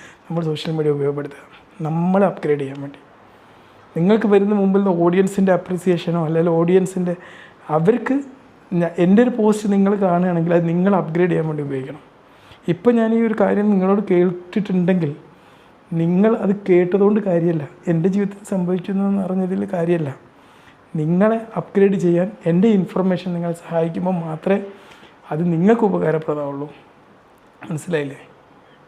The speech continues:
മനസ്സിലായില്ല, അല്ലാതെ വേസ്റ്റാണ്. നമ്മൾ നോക്കുക, വോയേജറിസ് ആണെന്ന് വല്ല ആൾക്കാർക്കും, പലരെയും വീടുകൾ എന്ത് സംഭവിക്കുന്നു, എന്താണ്, ഞാൻ പലപ്പോഴും നോക്കാറുണ്ട്. എന്തപ്പോൾ അതിൽ നമുക്ക് കിട്ടുന്നത്? ഒരു സാറ്റിസ്ഫാക്ഷൻ. നമ്മൾ അപ്ഗ്രേഡ് ചെയ്യാൻ നമുക്കൊന്നും കിട്ടുന്നില്ല. അവർക്ക് ചിലപ്പോൾ വരുമാനം ഉണ്ടാക്കി കൊടുക്കണം, പക്ഷെ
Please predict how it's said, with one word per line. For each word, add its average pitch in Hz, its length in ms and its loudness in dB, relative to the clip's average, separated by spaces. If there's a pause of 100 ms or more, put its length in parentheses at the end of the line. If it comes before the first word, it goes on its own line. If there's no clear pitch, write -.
മനസ്സിലായില്ല, 147 440 -4
അല്ലാതെ 190 280 2
വേസ്റ്റാണ്. 160 440 -2 (720)
നമ്മൾ 185 180 2 (100)
നോക്കുക, 180 240 0 (100)
വോയേജറിസ് 196 640 2
ആണെന്ന് 160 300 -2
വല്ല 156 200 -4
ആൾക്കാർക്കും, 147 440 -8 (360)
പലരെയും 165 360 0 (100)
വീടുകൾ 160 320 -2
എന്ത് 156 220 -2
സംഭവിക്കുന്നു, 151 500 -6 (120)
എന്താണ്, 151 340 -2
ഞാൻ 196 140 0
പലപ്പോഴും 196 340 2
നോക്കാറുണ്ട്. 170 360 -2
എന്തപ്പോൾ 233 300 0
അതിൽ 208 180 -2
നമുക്ക് 185 220 -4
കിട്ടുന്നത്? 175 340 -6 (800)
ഒരു 196 160 -2
സാറ്റിസ്ഫാക്ഷൻ. 180 460 0
നമ്മൾ 202 300 6
അപ്ഗ്രേഡ് 233 300 2
ചെയ്യാൻ 214 220 2
നമുക്കൊന്നും 165 440 -4
കിട്ടുന്നില്ല. 139 360 -10 (1160)
അവർക്ക് 233 300 2
ചിലപ്പോൾ 226 280 2
വരുമാനം 196 340 4
ഉണ്ടാക്കി 175 300 2
കൊടുക്കണം, 151 320 -4
പക്ഷെ 202 140 -6